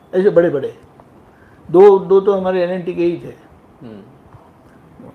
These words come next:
Speaker 1: Much, much before time। तो ये होता है। तो ये, that, ये कला हमें समझ लेनी है, सीख लेनी है।
Speaker 2: मैम, ये situation अभी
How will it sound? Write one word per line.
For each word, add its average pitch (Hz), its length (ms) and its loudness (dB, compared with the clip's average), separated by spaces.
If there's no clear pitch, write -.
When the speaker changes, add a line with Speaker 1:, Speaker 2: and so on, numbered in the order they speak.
Speaker 1:
Much, 208 160 -6
much 202 200 -6
before 165 360 -4
time। 131 260 -12
तो 233 80 -2
ये 214 160 4
होता 156 280 -2
है। 117 240 -18
तो 160 60 -14
ये, 147 300 -12
that, 165 340 -4
ये 185 280 -2
कला 165 280 -4
हमें 156 460 -10
समझ 147 260 -10
लेनी 143 280 -6
है, 151 120 -8
सीख 147 320 -12
लेनी 131 380 -14
है। - 160 -20
Speaker 2:
मैम, 131 120 -20
ये 135 80 -20
situation 135 560 -18
अभी 127 420 -16